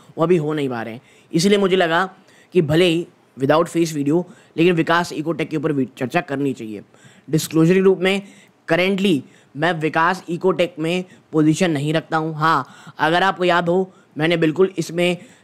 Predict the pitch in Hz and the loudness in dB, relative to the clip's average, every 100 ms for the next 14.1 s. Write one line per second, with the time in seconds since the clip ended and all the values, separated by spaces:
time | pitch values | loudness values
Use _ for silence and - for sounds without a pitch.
0 | - 160 165 165 - 147 151 170 170 170 | -4 0 0 0 -6 -2 0 0 -2 -2
1 | 180 180 - _ _ - 160 156 156 165 | -4 -6 -14 _ _ -2 0 2 0 0
2 | 147 156 147 165 165 160 160 170 160 151 | 0 0 2 2 2 0 -2 -4 -4 -4
3 | 160 - 131 135 110 139 147 147 156 160 | -6 -8 -4 -4 -2 -4 -4 -4 -2 0
4 | 156 147 147 185 - - 196 - 135 165 | 0 -2 0 -2 -4 -20 -20 -6 -2 0
5 | 208 175 170 180 185 180 143 143 139 147 | 0 -2 -6 -2 0 0 0 0 0 -4
6 | 151 156 151 170 - - - 151 143 151 | -4 -2 0 -2 -4 -20 -8 -4 0 0
7 | 180 180 156 143 117 - - - 170 196 | 0 -2 -4 -6 -10 -16 -20 -4 0 0
8 | - 190 226 214 208 208 - 185 - 196 | 0 2 4 4 2 -2 -2 -6 -2 0
9 | 185 175 180 175 170 170 190 196 - - | 0 0 -2 -2 -4 -6 -8 -10 -20 -20
10 | - - 185 190 - 180 202 202 180 180 | -20 -2 0 0 0 0 2 2 2 2
11 | 202 - - _ - - 175 190 208 196 | 0 -2 -20 _ -8 0 2 2 0 0
12 | 175 170 170 160 151 156 147 147 143 135 | 0 -2 -2 0 -2 -6 -6 -6 -8 -12
13 | - 185 190 - - 160 143 127 113 117 | -8 -10 -10 -20 -4 -2 -2 -6 -8 -12